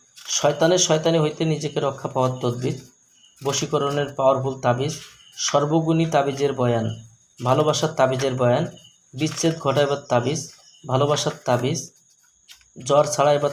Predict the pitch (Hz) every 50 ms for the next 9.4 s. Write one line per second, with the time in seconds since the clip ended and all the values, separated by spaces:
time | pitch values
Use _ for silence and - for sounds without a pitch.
0 | - - 135 127 127 127 135 151 165 - - - _ _ _ _ - - - -
1 | _ _ _ _ _ _ - - - - - _ - - - _ _ _ _ _
2 | _ _ - _ _ _ _ _ _ _ _ _ _ _ _ _ _ _ _ _
3 | _ _ - - - - - - 139 147 165 170 160 - - 180 170 175 165 156
4 | 147 - - 175 160 156 147 143 151 156 156 - 151 143 143 143 147 151 147 135
5 | 131 139 135 139 135 131 - 143 139 - - 139 - - - 127 127 131 123 123
6 | 123 - 123 120 - - 117 110 - - - _ _ _ _ _ _ _ _ _
7 | - 80 - 55 _ _ _ _ _ _ _ _ _ _ _ _ _ _ _ _
8 | - 131 127 135 156 160 160 160 160 160 156 151 - - 151 139 143 143 139 143
9 | - - 131 120 120 113 110